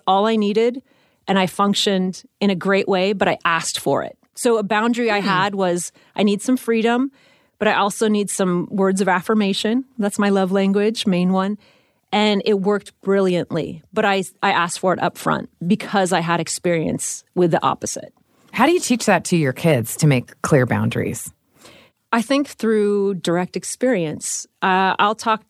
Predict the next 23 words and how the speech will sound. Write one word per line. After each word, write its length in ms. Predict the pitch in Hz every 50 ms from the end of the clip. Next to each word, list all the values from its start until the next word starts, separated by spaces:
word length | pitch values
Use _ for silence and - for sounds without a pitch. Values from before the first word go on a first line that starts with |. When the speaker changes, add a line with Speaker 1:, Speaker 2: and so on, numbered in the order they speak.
| - -
Speaker 1:
to, 440 | 220 196 196 185 185 185 180 180 185
say, 680 | - - - 196 185 185 180 185 180 180 180 180 175 160 - -
you 40 | 190
know, 200 | 175 160 175 - -
I 80 | 175 185
have 380 | 180 180 180 175 165 - - - -
lots 460 | - 196 190 190 180 175 185 - -
of 60 | 202
teenagers 500 | - - 202 196 190 185 180 196 196 -
in 60 | 185
my 100 | 185 180
house 260 | 180 180 180 180 - -
right 160 | 196 185 180
now, 300 | 190 185 185 196 220 226 - - - _ _ _ _ _ _ - -
and 460 | 202 196 202 196 190 190 190 185 - - _ _ -
my 300 | - 190 202 202 202 170
expectation 720 | 214 - - - 208 214 - 214 196 226 - - 233 214
is 220 | - 180 190 185 180
that 200 | 185 185 180 -
they're 360 | 175 180 180 180 180 180 185
not 420 | 185 185 185 175 175 170 175 - - -
on, 560 | 185 180 180 175 175 175 175 175 175 175 151 _ _ _ _ _ _ _
say, 520 | - - 233 226 220 214 214 208 208 208